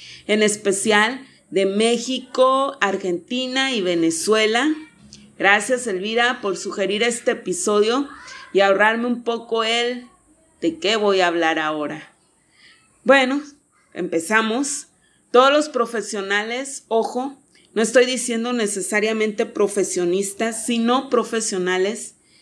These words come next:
tenemos que conducirnos con ética en el diario actuar de nuestra vida laboral. De hecho, por el simple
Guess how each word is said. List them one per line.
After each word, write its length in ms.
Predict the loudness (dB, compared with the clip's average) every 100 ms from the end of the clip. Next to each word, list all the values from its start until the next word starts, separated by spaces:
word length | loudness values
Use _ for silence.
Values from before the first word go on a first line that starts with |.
| -20 -4
tenemos 500 | 0 2 2 2 0
que 160 | 0 0
conducirnos 720 | 0 0 0 -2 -2 -2 -4
con 260 | -2 0 0
ética 420 | -2 -4 -4 -4
en 120 | 0
el 140 | 0 2
diario 320 | 2 2 0
actuar 580 | -4 -6 2 2 2 -2
de 120 | -2
nuestra 400 | -2 -4 -2 -2
vida 320 | 0 0 0
laboral. 580 | -2 -2 0 0 -2 -8 _ _ -20 -18 4
De 220 | 6 6
hecho, 260 | 2 -6 -12 _ _ _
por 180 | 0 2
el 140 | 2
simple 840 | 0 2 4 4 2 0 0 -6